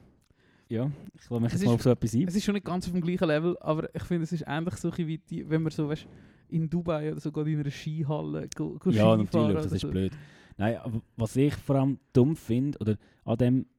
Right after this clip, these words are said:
Speaker 1: nein, also ich, ich freue mich aufs Erlebnis, aber ich habe das Gefühl, ich gebe wahrscheinlich fünfzig Stutz aus für eine halbe Stunde, wo ich
Speaker 2: Ja.
Speaker 1: eh nur im Wasser bin, weil ich es
Speaker 2: Ja,
Speaker 1: nicht kann.
Speaker 2: ja.
Speaker 1: Und schlussendlich <laughs> bin ich, kann,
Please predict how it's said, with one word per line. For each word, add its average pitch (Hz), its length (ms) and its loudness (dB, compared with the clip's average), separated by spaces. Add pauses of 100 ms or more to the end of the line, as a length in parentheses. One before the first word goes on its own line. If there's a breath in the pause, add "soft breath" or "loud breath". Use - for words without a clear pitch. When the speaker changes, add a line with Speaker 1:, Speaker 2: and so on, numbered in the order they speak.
Speaker 1:
nein, 107 140 -4
also 131 180 -6
ich, 101 160 -12
ich - 100 -16
freue 131 280 2
mich 156 120 4
aufs 127 140 -2
Erlebnis, 127 360 -2
aber 110 160 0
ich 104 100 -2
habe 117 100 2
das - 100 -8
Gefühl, 131 440 4
ich - 100 -8
gebe 110 180 0
wahrscheinlich 107 280 -4
fünfzig 120 260 -2
Stutz 117 280 -4
aus 113 140 -4
für 110 100 -2
eine 101 80 0
halbe 107 220 0
Stunde, 110 260 0
wo 98 40 2
ich 95 100 0
Speaker 2:
Ja. 151 120 -2
Speaker 1:
eh 107 40 4
nur 110 140 6
im 101 120 2
Wasser 98 280 -4
bin, 98 160 -2
weil 95 60 -2
ich 160 60 0
es 165 100 2
Speaker 2:
Ja, 170 100 4
Speaker 1:
nicht 160 100 0
kann. - 200 2
Speaker 2:
ja. 156 260 -2 (580 soft breath)
Speaker 1:
Und 98 80 -8
schlussendlich 101 460 -2 (100)
<laughs> - 80 -12
bin - 100 0 (160)
ich, - 260 -16
kann, - 120 -2